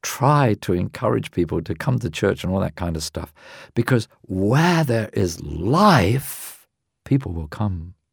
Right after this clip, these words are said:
Why? Because it's the life that will meet their needs. And you see, um,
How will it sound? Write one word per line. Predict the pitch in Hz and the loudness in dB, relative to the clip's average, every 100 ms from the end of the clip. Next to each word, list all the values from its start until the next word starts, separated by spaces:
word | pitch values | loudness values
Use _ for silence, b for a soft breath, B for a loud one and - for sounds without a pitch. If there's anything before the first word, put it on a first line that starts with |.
| _ B B B B B | _ B B B B B
Why? | 107 120 104 | 0 2 2
Because | 98 107 - - | 0 0 -2 -2
it's | 101 - | -4 -4
the | - 87 | -8 -6
life | 87 101 143 131 92 - | -4 0 0 0 -2 -8
that | - - | -12 -6
will | 85 | -2
meet | 87 104 - | 0 0 -2
their | 85 | -4
needs. | 92 101 87 - - - _ _ _ _ _ _ _ _ _ _ _ _ _ B B B B B | -2 -2 -4 -12 -20 -20 _ _ _ _ _ _ _ _ _ _ _ _ _ B B B B B
And | - 110 120 | 2 4 4
you | 120 | 4
see, | 117 131 127 113 - _ _ _ _ _ _ _ _ _ _ _ _ _ _ B B B B B - - - | 2 4 4 2 -4 _ _ _ _ _ _ _ _ _ _ _ _ _ _ B B B B B -18 -16 -12
um, | - 117 110 110 - | -2 2 2 0 -4